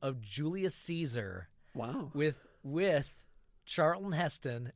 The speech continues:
Speaker 1: as Mark Antony, Jason Robards, Diana. It's, it's something to see.
Speaker 2: Huh.
Speaker 1: Um, Clay Pigeon, nineteen seventy-one, The Man from Independence. He played Harry S. Truman. Of course, played the Senator in The Towering Inferno.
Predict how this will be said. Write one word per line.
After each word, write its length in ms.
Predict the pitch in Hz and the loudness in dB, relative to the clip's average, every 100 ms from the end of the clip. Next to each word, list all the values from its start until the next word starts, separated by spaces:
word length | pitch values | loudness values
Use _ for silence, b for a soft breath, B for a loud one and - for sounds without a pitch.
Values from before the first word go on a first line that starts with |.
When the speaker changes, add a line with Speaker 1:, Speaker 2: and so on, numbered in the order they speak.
| - | -4
Speaker 1:
as 240 | 135 139 | -2 -2
Mark 260 | 147 151 151 | 0 0 -2
Antony, 540 | 131 123 113 117 113 b b b | -6 -4 -6 -6 -8 b b b
Jason 400 | - 139 139 160 | -4 -2 0 -2
Robards, 720 | 135 127 117 110 107 104 101 - _ | 0 0 0 -4 -4 -8 -10 -14 _
Diana. 320 | 135 123 123 123 | -6 -4 -4 -6
It's, 280 | - 131 - | -6 -6 -4
it's 200 | - 127 | -6 -6
something 220 | - 120 104 | -6 -8 -10
to 60 | |
see. 380 | - - 85 - B B B 453 120 B - | -12 -12 -14 -16 B B B -6 -6 B 0
Speaker 2:
Huh. 40 | |
Speaker 1:
Um, 580 | 143 135 131 127 123 131 - - - | 2 4 2 0 -2 -8 -12 -20 -10
Clay 260 | 147 127 | -4 -4
Pigeon, 420 | - 208 185 214 | 2 2 6 4
nineteen 240 | 190 120 117 | 4 0 -2
seventy-one, 560 | 135 117 123 156 165 | -6 -4 2 6 6
The 80 | 156 | 4
Man 240 | 135 143 151 | 2 2 0
from 180 | 139 | 0
Independence. 580 | 139 131 - 185 196 190 | -2 -2 0 0 0 -2
He 80 | - | -2
played 220 | 135 120 | -2 -2
Harry 260 | 113 120 113 | 0 -2 -4
S. 80 | 107 | -6
Truman. 460 | - 190 196 196 | -2 0 2 2
Of 400 | 170 - - - | 0 -6 -20 -8
course, 220 | - 190 | 2 2
played 200 | - 175 | 4 2
the 80 | 139 | 2
Senator 540 | - 214 208 208 196 190 | 2 4 4 4 4 2
in 140 | 139 | 0
The 60 | 135 | -2
Towering 420 | - 156 156 135 | 4 6 6 2
Inferno. 960 | 120 - - 214 208 208 196 196 190 | -6 -8 0 2 4 6 6 6 4